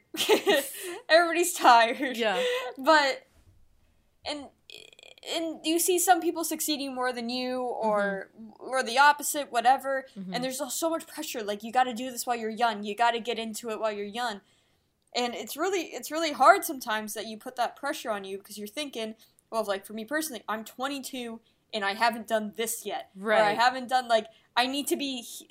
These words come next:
Speaker 1: at a certain point when I'm twenty-five. I
Speaker 2: Yeah.
Speaker 1: need to, whatever. 'Cause there's some people at twenty-two who have made, like,
Speaker 2: Right.
Speaker 1: a bunch of films
Speaker 2: Yeah.
Speaker 1: that are, like, really successful, and it's really hard. Um,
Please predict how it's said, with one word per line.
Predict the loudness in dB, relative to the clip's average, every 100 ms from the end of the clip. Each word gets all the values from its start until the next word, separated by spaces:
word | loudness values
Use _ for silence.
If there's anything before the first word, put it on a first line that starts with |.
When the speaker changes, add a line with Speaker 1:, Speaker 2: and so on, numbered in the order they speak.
| 0
Speaker 1:
at | 0
a |
certain | 0 -4 -4 -4
point | 0 0 0
when | 0
I'm | -2
twenty-five. | -4 -6 -6 4 6 6 4 0
I |
Speaker 2:
Yeah. | 0 0
Speaker 1:
need | -2
to, | -6 -8 -8 -10
whatever. | -2 2 2 0 -8 -14 _ -12
'Cause | -8
there's | -6 -2
some | 2 2
people | 0 -8 -6 -6 -8 -12 -8
at | -8
twenty-two | -4 -6 -6 -8 -4 -4 -4 -10
who | -6
have | -4 -4
made, | -4 -2 -2 -4 -6 -14 _ _ -2
like, | -2 -2 -12 _ -12
Speaker 2:
Right. | -10 0 6 8 8
Speaker 1:
a |
bunch | 6 4 -2
of | -4
films | 0 4 4 4
Speaker 2:
Yeah. | 4 4 4 2 4
Speaker 1:
that | 4
are, | 4 2
like, | 0
really | 0 -2 -2
successful, | -4 -2 -2 -2 -4
and | -6
it's | -8 -6
really | -6 -2
hard. | 6 6 6 0 -12 _ _ _ _
Um, | 2 2 2 -4 -10